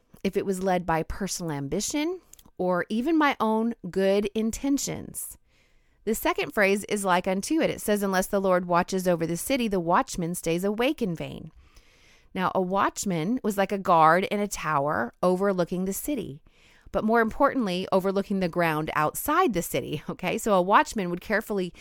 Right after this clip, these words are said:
peer into the distance to spy out an approaching enemy. They were a very important element of protection for a city.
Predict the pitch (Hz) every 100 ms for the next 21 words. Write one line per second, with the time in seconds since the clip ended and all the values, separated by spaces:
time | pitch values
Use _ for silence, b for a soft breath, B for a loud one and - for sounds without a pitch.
0 | B B - 262 240 214 202 214 208 190
1 | 175 165 240 - 160 127 - - 196 -
2 | - 175 170 - 156 139 - - - b
3 | b b 185 190 - 175 160 180 180 202
4 | 208 160 143 - b b b b b -
5 | 208 214 208 202 214 247 285 285 247 233
6 | - 170 165 160 - - 165 165 - 151
7 | 139 143 - 143 156 - 202 139